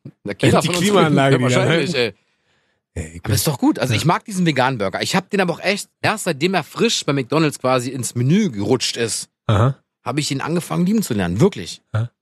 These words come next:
Speaker 1: Der schmeckt echt gut, Mann.
Speaker 2: War das eine richtige Verbfolge gerade? Angefangen lieben zu lernen? Heißt es nicht lieben, anfangen gelernt zu sein?
Speaker 1: Hallo, mein Name ist Bobo.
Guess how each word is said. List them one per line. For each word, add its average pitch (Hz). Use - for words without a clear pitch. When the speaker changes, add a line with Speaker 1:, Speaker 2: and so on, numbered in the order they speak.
Speaker 1:
Der 139
schmeckt 175
echt 202
gut, 226
Mann. 104
Speaker 2:
War 101
das 98
eine 98
richtige 113
Verbfolge 180
gerade? 180
Angefangen 131
lieben 165
zu 190
lernen? 185
Heißt 131
es 117
nicht 117
lieben, 131
anfangen 160
gelernt 160
zu 170
sein? 175
Speaker 1:
Hallo, 190
mein 156
Name 156
ist 196
Bobo. 226